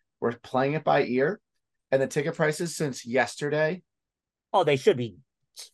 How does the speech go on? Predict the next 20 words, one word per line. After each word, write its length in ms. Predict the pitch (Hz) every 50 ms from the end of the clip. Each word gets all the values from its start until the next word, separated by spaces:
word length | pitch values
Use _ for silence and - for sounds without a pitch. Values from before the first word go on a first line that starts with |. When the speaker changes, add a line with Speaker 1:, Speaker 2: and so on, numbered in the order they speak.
| _ -
Speaker 1:
Dude. 140 | 165 165 185
Speaker 2:
astronomically 760 | 180 190 185 - - 160 175 202 208 175 147 135 123 113
lower 400 | 104 107 135 160 135 98 82 85
now. 340 | 80 82 80 73 67 - - _ _
Speaker 1:
Dude, 280 | - 147 139 127 104 -
they 240 | 135 131 135 135 135
have 320 | 147 160 170 165 143 123
dropped 500 | - 117 113 127 123 123 120 - - - - - - _ _
just 300 | - 139 135 131 - -
from 240 | - 165 147 135 127
yesterday. 600 | 120 107 104 127 127 131 - - 127 113 98 95
Yesterday, 420 | 95 107 120 - - 151 143 139
they 180 | 131 127 123 120
were 460 | 117 117 113 110 107 104 98 104 - _ _ _ -
a 60 | 110
hundred 360 | 110 - - 127 117 123 127 120
and 160 | 117 107 107
twenty 320 | - - 117 113 113 110
dollars 380 | 98 98 98 104 110 117 120 -
still. 340 | - - 127 147 151 151